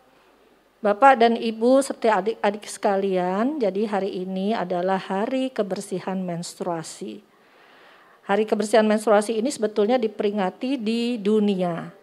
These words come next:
ya, yaitu setiap tanggal dua puluh delapan Mei. Nah, Indonesia juga sebetulnya baru-baru ini, ya, berpartisipasi dalam,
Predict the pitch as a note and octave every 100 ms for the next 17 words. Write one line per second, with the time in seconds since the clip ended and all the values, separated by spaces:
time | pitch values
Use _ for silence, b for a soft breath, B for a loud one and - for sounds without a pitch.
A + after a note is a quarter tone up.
0 | _ G#3+ F#3 G3+ C#4 - b b b b
1 | b b b b _ A#3 G#3+ G3+ A#3+ F4
2 | C4 B3 A#3 A3+ - - A3+ G#3+ G#3+ A3
3 | D#4 A3 G#3 G3+ G3+ G3+ F#3+ G3 G3 G#3
4 | G3 F3 E3+ E3+ - F3 F3+ F#3 G3 F3+
5 | - G#3+ - - G3 F#3+ A3+ A#3+ B3 D#4+
6 | - A4+ F4 A3+ A#3+ A#3+ A3 - - G#3
7 | F#3+ F#3+ G3+ E4 A4 - B B B G#3+
8 | B3 D4 C4 C#4+ D4+ A4 C#4+ A#3 A#3+ B3+
9 | - G3+ G#3 E4 - b b b b b
10 | G#3+ A#3 A3 G#3 A3+ A3+ A3+ A3 F#3+ -
11 | A#3 C4 E4 A#3+ G#3 F#3 F3+ F#3 A3+ D4+
12 | F4+